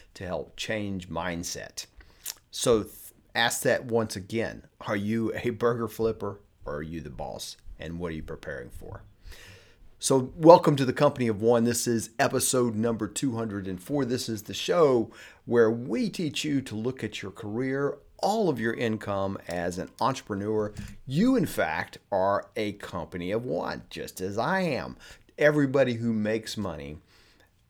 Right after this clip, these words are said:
we're small businesses. And that's the way we empower ourselves to make more money, to have more impact for more people. So let's jump in today to that question, are you the burger flipper or the boss? I ask my kids this question all the time,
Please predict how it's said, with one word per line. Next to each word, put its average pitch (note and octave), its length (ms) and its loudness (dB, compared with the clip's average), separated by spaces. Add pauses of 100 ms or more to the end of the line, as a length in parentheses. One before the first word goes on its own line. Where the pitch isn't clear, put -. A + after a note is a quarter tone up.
(200)
we're F3+ 240 0
small F3+ 440 -2
businesses. F3 840 -2 (400)
And G#2 240 -4
that's B2 420 0
the D3 160 -2
way A2 400 0
we G2+ 220 -4
empower F#2+ 580 -2
ourselves E2 560 -6
to - 140 -12
make D#2+ 200 -6
more A2+ 360 4
money, E2 440 -2 (340)
to G2 100 -6
have D#2+ 160 -6
more B2+ 400 2
impact E2 560 -6 (320)
for F#2+ 120 -6
more D#2+ 220 -4
people. - 340 -10 (720)
So E3+ 80 2
let's A#3 240 6
jump F#3 320 6
in D#3 120 2
today B2+ 300 4
to A#2+ 140 -6
that F#2 220 0
question, - 460 0
are F#2+ 100 -4
you B2+ 220 2
the D3 100 0
burger G#2+ 260 0
flipper G2+ 400 -4
or F2+ 40 0
the F2+ 80 -4
boss? C#2+ 340 -6
I A3 140 2
ask F3 240 0
my F2+ 80 -2
kids F#2+ 280 -4
this F2 140 -8
question E2+ 340 -4
all D#2+ 120 -6
the D2+ 100 -8
time, D#2 420 -6